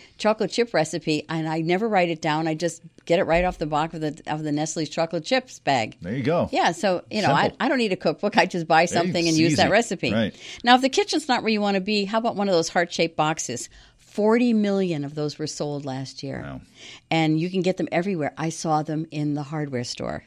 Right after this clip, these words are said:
Speaker 2: All
Speaker 1: Now,
Speaker 2: different sizes,
Speaker 1: all
Speaker 2: too.
Speaker 1: different sizes.
Speaker 2: Yeah.
Speaker 1: Now, there are chocolate shops, great chocolate shops all throughout Boston, but you can go to the grocery store and get a bag of chocolate. I particularly like Lindt chocolate because they're produced in Stratham, New Hampshire.
Speaker 2: Right.
Speaker 1: So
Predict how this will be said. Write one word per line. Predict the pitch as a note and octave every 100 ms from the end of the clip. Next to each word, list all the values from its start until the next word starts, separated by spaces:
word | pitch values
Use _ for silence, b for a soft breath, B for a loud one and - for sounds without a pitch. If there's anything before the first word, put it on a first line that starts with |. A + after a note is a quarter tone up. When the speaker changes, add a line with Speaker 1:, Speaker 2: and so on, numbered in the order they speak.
| _ _ B B
Speaker 2:
All | G#2+
Speaker 1:
Now, | G#2
Speaker 2:
different | A#2+ - F#2+
sizes, | - A#2+ G#2 E2
Speaker 1:
all | F#3
Speaker 2:
too. | F#3+
Speaker 1:
different | A3 G3+ F#3
sizes. | F3+ F3 A3 -
Speaker 2:
Yeah. | F3+
Speaker 1:
Now, |
there | E3+
are | E3
chocolate | - B3 B3+ A3
shops, | - F#3 F#3 -
great | F#3 F#3+
chocolate | - F#3+ F#3 F3
shops | F3+ E3 D3
all | E3
throughout | - D#3+ -
Boston, | D#3 D#3+ - D#3+ D#3+ B B
but | F#3+
you | A3
can | A#3+
go | G#3+
to |
the | F3
grocery | D#3+ F3 - E3+
store | - D#3
and | D3+
get | D3+
a | C#3
bag | - C#3+ D#3 F3
of | E3+ -
chocolate. | D3+ C#3+ D3 C#3+ - - B B -
I | D#3+
particularly | G3+ F#3 F3+ F3 E3
like | D3+ D3 -
Lindt | E3 E3 F#3+
chocolate | - - F3 D#3+ D#3+ -
because | D3+ D#3+ D3
they're | C#3+
produced | E3 D3+ D#3 -
in | C#3+
Stratham, | - C#3+ C#3+
New | C#3 C3+
Hampshire. | C#3 C3+ -
Speaker 2:
Right. | A#2+ - B B
Speaker 1:
So | - D#3